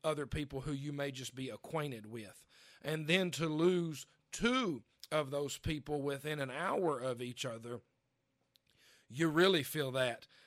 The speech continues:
And, uh, you, you question some things, and you say, "God, I believe that you're a God of miracles, that you're a faithful God, that you're my protector, you're my refuge, you're my source, you're my strength. God, I, I believe all these things. Um,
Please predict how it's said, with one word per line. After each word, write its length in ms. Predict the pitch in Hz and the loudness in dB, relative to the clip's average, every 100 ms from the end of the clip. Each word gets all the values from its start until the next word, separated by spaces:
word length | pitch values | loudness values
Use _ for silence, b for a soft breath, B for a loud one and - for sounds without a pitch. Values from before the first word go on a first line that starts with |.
| b | b
And, 420 | 151 147 139 139 | -2 0 0 0
uh, 340 | 143 135 131 123 | 0 2 2 -2
you, 220 | 127 131 | -4 -4
you 200 | 123 131 | -2 -4
question 480 | - 175 180 - 139 | 2 4 4 2 -4
some 200 | - 120 | -6 -6
things, 340 | 135 123 120 | -4 -4 -4
and 100 | 135 | -4
you 120 | 135 | -4
say, 180 | 127 143 | -2 -2
"God, 300 | 127 139 180 | 2 2 4
I 100 | 175 | 4
believe 640 | 160 147 143 160 196 190 - b b 127 | 4 2 2 2 2 -4 -10 b b -4
that 260 | 139 - | -2 0
you're 140 | 170 147 | 2 4
a 40 | |
God 220 | 139 143 | 4 4
of 80 | 127 | 4
miracles, 560 | 135 151 180 185 214 156 | 2 4 2 2 -2 0
that 220 | 143 - | -2 0
you're 100 | 143 | -2
a 60 | |
faithful 420 | 120 147 175 180 170 | 0 0 0 0 -2
God, 380 | 165 175 190 | 4 4 4
that 120 | 151 - | -2 -4
you're 120 | 139 | -2
my 160 | 139 | -2
protector, 560 | 127 127 - 180 - 185 | -4 -4 2 2 2 -4
you're 160 | 156 143 | -2 -2
my 160 | 123 | -4
refuge, 640 | 117 127 180 - 185 185 143 | -4 2 2 2 -4 -4 -2
you're 100 | 147 | -2
my 140 | 127 | -2
source, 500 | 120 - 175 196 185 | -4 0 4 4 2
you're 120 | 165 | 0
my 180 | 147 127 | -4 -6
strength. 400 | 131 - 220 - | -8 -2 -2 -2
God, 220 | 202 180 | 2 4
I, 140 | 160 143 B B B | 4 2 B B B
I 80 | 160 | 2
believe 480 | 151 139 156 208 190 | 4 4 4 4 6
all 180 | 196 190 | 6 6
these 220 | 196 175 | 4 -2
things. 480 | 190 196 190 185 - B B | -2 0 -2 -4 -8 B B
Um, 380 | 147 135 127 | 2 2 0